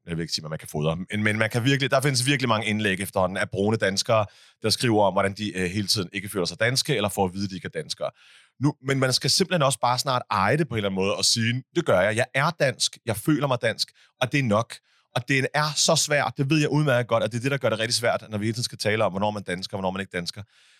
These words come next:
Øhm, fordi det er en følelse, og det, men den er inde i dig, og hvis du har, hvis du føler dig det, og det gør du jo nok, fordi der er nok ikke et andet land, du i hvert fald har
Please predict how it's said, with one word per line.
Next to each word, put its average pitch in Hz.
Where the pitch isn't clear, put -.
Øhm, 95
fordi 135
det 120
er 113
en 120
følelse, 98
og -
det, 120
men 117
den 131
er 156
inde 131
i -
dig, 113
og 107
hvis 113
du 123
har, 117
hvis 131
du 160
føler 165
dig 151
det, 143
og -
det 135
gør 127
du 170
jo 127
nok, 110
fordi 120
der 104
er 98
nok 104
ikke 151
et 170
andet 120
land, 110
du 104
i -
hvert 95
fald 92
har 87